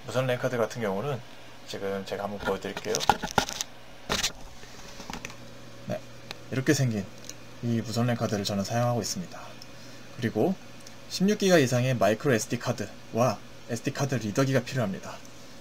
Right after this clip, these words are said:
지금 저는 이렇게 생긴 이런 카드 리더기를 사용하고 있는데요. 다이소 같은 곳에서 손쉽게 구할 수 있는 그런 에스디 카드 리더기입니다. 네.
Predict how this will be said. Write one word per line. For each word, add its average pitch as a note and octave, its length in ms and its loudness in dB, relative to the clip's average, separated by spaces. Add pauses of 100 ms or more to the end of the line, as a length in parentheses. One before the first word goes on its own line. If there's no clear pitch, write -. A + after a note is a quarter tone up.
(160)
지금 B2+ 160 0
저는 A#2+ 400 2 (260)
이렇게 A#2+ 200 -2
생긴 A#2+ 320 2
이런 A2 280 0
카드 C#3 200 0
리더기를 A2 400 2
사용하고 B2+ 340 2
있는데요. F2+ 400 -2 (460)
다이소 A2 240 4
같은 C3 200 6
곳에서 A#2+ 440 2 (300)
손쉽게 C3+ 300 0
구할 A#2 240 4
수 B2+ 120 0
있는 A#2+ 280 2 (320)
그런 A2+ 200 2
에스디 G#2 260 0
카드 B2 220 2
리더기입니다. G#2 680 0 (1000)
네. - 120 -8